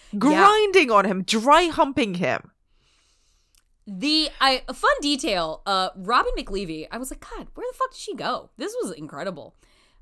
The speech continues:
Speaker 1: Found
Speaker 2: Hmm.
Speaker 1: Robin McLeavy on Instagram. She's a proud anti-vaxxer who s-, supports,
Speaker 2: Oh.
Speaker 1: who, uh, <laughs> who, uh, uh,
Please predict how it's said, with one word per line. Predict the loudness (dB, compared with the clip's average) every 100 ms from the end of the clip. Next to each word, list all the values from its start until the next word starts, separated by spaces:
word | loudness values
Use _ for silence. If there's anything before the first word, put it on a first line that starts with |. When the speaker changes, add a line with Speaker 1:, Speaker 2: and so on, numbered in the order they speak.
| -20 -16 -16
Speaker 1:
Found | -8 -2 -2
Speaker 2:
Hmm. | 0
Speaker 1:
Robin | -4 -6
McLeavy | -14 -14 -14 -12 -12 -14 -14
on | -12
Instagram. | -10 -12 -10 -10 -10 -14 _ _ _ _ _
She's | _ -10 -8
a | -8 -10 -8
proud | -6 -4
anti-vaxxer | -6 -10 -12 -10 -12 -14 -16 _ _ _ _ _ -10
who | -6 -4
s-, | -6 -12 -20 _
supports, | -14 -14 -10 -2 2
Speaker 2:
Oh. | 4 2 0 -6
Speaker 1:
who, | -10 -6 -2
uh, | -2 -4 -8
<laughs> | -4
who, | 2 2 4 4
uh, | 4 2 -2 -6 -20 -20 _
uh, | 0 0